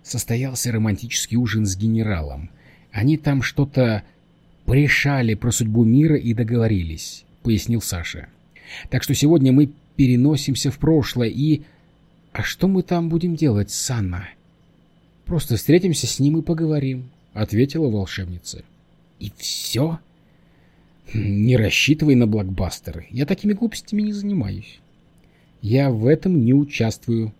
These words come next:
сказала вдруг Лаура. «А — Тебя никто и не приглашал. Тебе совсем не пошло бы на пользу и лишний раз сталкиваться с сущностью тебе породившей», — сообщила ей богиня. «Что?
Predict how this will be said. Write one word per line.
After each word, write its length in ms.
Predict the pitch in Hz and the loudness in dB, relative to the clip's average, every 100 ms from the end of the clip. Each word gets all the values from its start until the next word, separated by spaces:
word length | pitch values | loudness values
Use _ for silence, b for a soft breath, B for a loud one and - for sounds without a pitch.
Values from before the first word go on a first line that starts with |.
| _ | _
сказала 420 | - - 104 131 107 | -20 -6 -2 0 0
вдруг 280 | 95 110 | -2 -4
Лаура. 400 | 98 87 82 80 - _ b b b b | -4 -6 -8 -12 -16 _ b b b b
«А — 40 | |
Тебя 240 | - 110 175 | -8 2 2
никто 340 | 202 - 208 | 2 -2 -2
и 80 | 214 | -2
не 100 | 208 | -2
приглашал. 720 | 208 202 202 - - 104 80 - b b b b b - | -2 -2 -2 -4 -4 -6 -8 -14 b b b b b -4
Тебе 540 | 123 165 156 120 - b b b _ - | 4 6 6 0 -10 b b b _ -4
совсем 540 | 143 - - 185 190 | -2 -2 0 0 2
не 80 | 170 | 0
пошло 340 | 143 127 160 | 2 0 2
бы 140 | 143 139 | 4 6
на 160 | 123 | 4
пользу 480 | - 151 170 135 139 | 2 4 4 4 4
и 60 | 123 | 6
лишний 360 | 143 139 120 | 6 4 0
раз 280 | 113 131 - | 2 0 -4
сталкиваться 640 | - 135 143 131 117 - | -4 -4 -2 0 -2 -2
с 40 | 107 | -6
сущностью 600 | - 139 131 120 - 110 | -2 -2 0 -2 -2 -6
тебе 500 | - 98 110 127 113 _ _ _ _ _ _ _ _ | -4 -2 2 2 0 _ _ _ _ _ _ _ _
породившей», — 800 | 131 139 120 98 87 - 92 101 _ _ _ | 2 2 2 -4 -6 -8 -10 -12 _ _ _
сообщила 760 | - - 107 85 - 104 131 139 | -14 -2 -2 -2 -4 -4 -4 -6
ей 220 | 92 90 | -6 -4
богиня. 520 | 85 92 85 82 - - _ _ _ _ | -2 -4 -4 -6 -8 -12 _ _ _ _
«Что? 1000 | - - - - - 107 101 - 139 196 | -14 -12 -12 -14 -10 -8 -6 -2 -2 -2